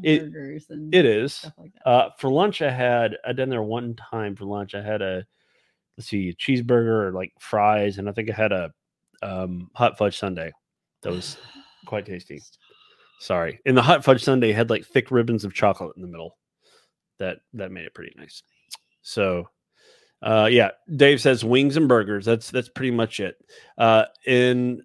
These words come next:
Speaker 1: regarding the buffet, and I'll agree with this statement, he felt like the buffet was better than most cruise ship buffets. It did not feel like the, "Oh, gross," cruise ship buffet.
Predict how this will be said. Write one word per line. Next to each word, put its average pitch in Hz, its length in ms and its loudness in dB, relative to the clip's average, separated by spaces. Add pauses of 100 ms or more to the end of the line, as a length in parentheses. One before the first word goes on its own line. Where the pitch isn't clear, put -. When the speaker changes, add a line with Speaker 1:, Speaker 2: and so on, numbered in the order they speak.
Speaker 1:
regarding 143 680 4
the 117 140 0
buffet, 110 640 0
and 113 100 -6
I'll 117 120 0
agree 117 220 -2
with 107 120 -4
this 113 160 -6
statement, 104 480 -6
he 113 120 -14
felt 113 200 -2
like 107 140 -6
the 113 100 -4
buffet 104 360 -2
was 101 160 -6
better 101 360 -2
than 95 220 -8
most 98 300 -6
cruise 104 300 -8
ship - 280 -6
buffets. 92 540 -6 (400)
It 139 180 2
did 143 160 2
not 120 340 0
feel 127 180 0
like 113 200 0
the, 104 180 -2
"Oh, 113 140 0
gross," 107 500 4
cruise 113 280 0
ship - 180 -4
buffet. 95 500 -8